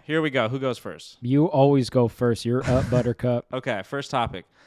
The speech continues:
Speaker 1: Um, it's been cold out here in Los Angeles, as cold as it
Speaker 2: Baby,
Speaker 1: gets.
Speaker 2: it's cold outside.
Speaker 1: Um, I was outside at a restaurant. There was a heater out there
Speaker 2: Mm-hmm,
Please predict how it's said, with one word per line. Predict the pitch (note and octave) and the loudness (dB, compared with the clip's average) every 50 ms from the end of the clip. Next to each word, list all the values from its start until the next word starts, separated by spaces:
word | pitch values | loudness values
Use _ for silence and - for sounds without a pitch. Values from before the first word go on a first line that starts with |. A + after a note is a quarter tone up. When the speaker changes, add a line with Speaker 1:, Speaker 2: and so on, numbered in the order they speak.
| _ _ _ _ _ _ _ _ - | _ _ _ _ _ _ _ _ -2
Speaker 1:
Um, | B2+ B2+ B2+ B2 B2 A#2 A2+ A#2 | 2 2 4 4 2 2 0 -4
it's | C3 - | -6 -6
been | - D#3 C3+ | -6 -8 -6
cold | - - C#3+ C#3 C3+ | -4 -2 0 2 2
out | C#3 C3+ C3+ C3+ | 2 2 2 0
here | C3 C#3+ C#3 C#3 C#3+ | -2 -4 -4 -4 -4
in | C3+ B2 | -4 -4
Los | A#2+ A#2+ B2 - - | -6 -6 -6 -8 -8
Angeles, | B2+ B2+ A#2+ C3 C#3 C3+ - | -10 -10 -10 -10 -10 -10 -10
as | A2+ - | -12 -12
cold | - - B2 B2+ A#2+ | -8 -6 -4 -4 -4
as | |
it | A2 A#2 | -2 -2
Speaker 2:
Baby, | A#2+ A2+ B2+ D#3 | -2 -2 0 0
Speaker 1:
gets. | E3+ | -2
Speaker 2:
it's | F3 F3 - - | -2 -4 -6 -12
cold | - - - - G#3 G#3+ A3 G3 | -16 -10 -6 -4 -4 -2 -2 -2
outside. | D#3+ D#3+ D#3+ D#3+ - - - - - E3 E3 E3 E3 E3 D#3+ E3 E3+ E3+ E3 E3 C#3+ | -4 -4 -4 -6 -10 -12 -14 -10 -8 -6 -6 -6 -6 -6 -8 -8 -10 -10 -6 -2 0
Speaker 1:
Um, | B2+ B2 A#2+ B2 A#2+ A#2 A2+ A2 | 2 4 4 2 2 0 -2 -4
I | G2+ A#2 | -4 -4
was | A#2+ A#2 - | -4 -4 -6
outside | - B2 B2 C#3 D#3 - - - C#3+ C3 C3 | -6 -4 -2 -2 -4 -4 -6 -4 -4 -2 -2
at | C3 | -4
a | C3 B2 | -4 -6
restaurant. | G#2+ G#2 G2+ G2 - - - G#2 G2 F#2 F#2 G#2 G#2 | -6 -6 -8 -8 -10 -12 -12 -10 -10 -10 -10 -12 -12
There | - A2 G#2+ | -12 -10 -10
was | A2 G#2 G2+ | -10 -12 -14
a | |
heater | G2 - - - E3+ F#3 D#3 G#2 | -16 -20 -18 -18 -14 -10 -10 -10
out | E2+ D2+ D#2 - | -10 -10 -12 -14
there | - F2 C2 B1 | -16 -16 -10 -6
Speaker 2:
Mm-hmm, | - C3+ A2 G#2 B2+ C3 | -6 -4 -2 -2 -4 -4